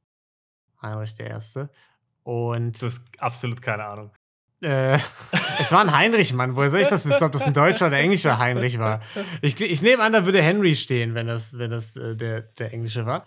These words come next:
Speaker 2: Nee, eben
Speaker 1: Naja.
Speaker 2: nicht. Der wird eben oft übersetzt als Heinrich.
Speaker 1: Ja, kann sein. Du, ich weiß es nicht. Ich hab
Speaker 2: Okay,
Speaker 1: doch keine
Speaker 2: okay.
Speaker 1: Ahnung.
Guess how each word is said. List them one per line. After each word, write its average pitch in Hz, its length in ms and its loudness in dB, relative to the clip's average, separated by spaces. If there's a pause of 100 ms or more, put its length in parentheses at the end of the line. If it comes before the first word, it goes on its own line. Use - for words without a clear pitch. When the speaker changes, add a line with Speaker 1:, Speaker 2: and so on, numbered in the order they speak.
(140)
Speaker 2:
Nee, 147 160 -2
eben 151 100 -4
Speaker 1:
Naja. 170 140 0
Speaker 2:
nicht. 131 140 -2
Der 143 120 -4
wird 147 160 -6
eben 143 220 -6
oft 131 260 -10
übersetzt 143 480 -8
als 123 160 -10
Heinrich. 113 500 -10 (460)
Speaker 1:
Ja, 107 220 -8 (160)
kann 143 200 -2
sein. 123 440 -2
Du, 131 200 -6
ich 113 160 -12
weiß 127 220 0
es 117 140 -8
nicht. 110 220 -8
Ich 120 120 -10
hab 123 100 -4
Speaker 2:
Okay, 123 120 -6
Speaker 1:
doch 107 100 -6
keine 120 200 -2
Speaker 2:
okay. 113 80 -6
Speaker 1:
Ahnung. 110 220 -6